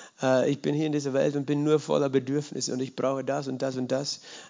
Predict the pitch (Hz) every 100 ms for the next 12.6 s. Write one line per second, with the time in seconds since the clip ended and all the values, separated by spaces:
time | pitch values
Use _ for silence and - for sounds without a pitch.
0 | _ 131 131 127 127 143 143 143 143 139
1 | 135 139 131 - 143 147 147 - 151 143
2 | - 143 - - 143 156 139 135 151 156
3 | 139 143 - - - - - - 143 156
4 | 147 151 165 170 160 131 147 156 131 170
5 | 190 127 123 - 127 170 220 170 _ -
6 | - - - 139 143 156 147 147 - 147
7 | 156 139 135 - 196 196 139 - 147 143
8 | 139 135 - 160 180 156 139 139 135 139
9 | - - - - - 165 165 147 - 175
10 | 180 160 151 160 165 170 - 156 151 151
11 | 156 160 143 139 165 - - - - -
12 | 135 127 143 135 165 165